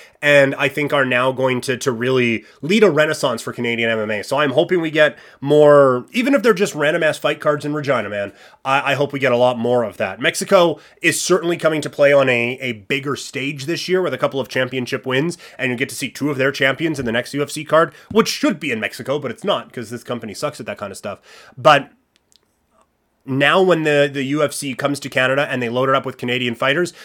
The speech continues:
you're going to have legitimate talents on there and not just random Canadians just because they happen to be fighting in Canada, right? So, uh, a big weekend for Canadian M M A.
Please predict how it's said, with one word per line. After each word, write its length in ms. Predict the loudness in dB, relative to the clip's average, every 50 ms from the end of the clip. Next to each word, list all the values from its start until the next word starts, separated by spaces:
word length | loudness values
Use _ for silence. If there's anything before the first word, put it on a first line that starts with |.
| -2
you're 160 | 0 2 2
going 160 | 4 2 2 2
to 80 | 2
have 220 | 2 2 0 -2 -4
legitimate 480 | -6 -6 -6 -4 -4 -4 -4 -6 -8
talents 420 | -6 -2 0 2 2 2 0 0 -2
on 140 | -2 0
there 260 | 0 0 0 -2 -2 -6 -14 _ _ _ _ 0
and 320 | 0 2 2 0 2 2
not 400 | 4 4 4 4 2 -2 -6 -12 _ _ _ _ -14
just 520 | -10 -4 -2 0 0 0 -2 -6 -12 -14 -20 _ _ _ _ _ _ _ _ _ _
random 420 | -8 -2 0 2 2 2 0 0
Canadians 460 | -2 -2 -2 -2 -2 -2 -2 -4 -4 -6
just 180 | -8 -10 -10
because 340 | -12 -8 -4 -2 -2 -2 -2
they 100 | -4 -4
happen 240 | -4 -4 -6 -6 -8
to 40 | -10
be 80 | -8
fighting 360 | -6 -4 -4 -4 -4 -6 -10
in 80 | -12 -10
Canada, 580 | -8 -6 -6 -6 -6 -6 -8 -12 -12 -14 -16 -18 _ _ _ _
right? 280 | -2 -2 -2 -2 -4 _ -20 -20 -20 _
So, 500 | -4 0 2 4 4 4 2 0 -4 -8 -8
uh, 160 | -6 -6 -4 -4
a 60 | -4
big 280 | -4 0 0 0 0 0
weekend 500 | -2 -4 -4 -2 -2 -2 -2 -4 -6 -14 _ _ -20 -6
for 280 | -2 0 2 2 2
Canadian 480 | 0 0 0 0 0 0 0 -2 -4 -4 -8 _ _ _ _ _ -6
M 140 | -4 -2 -2
M 120 | -2 0 -2
A. 180 | -2 -4 -6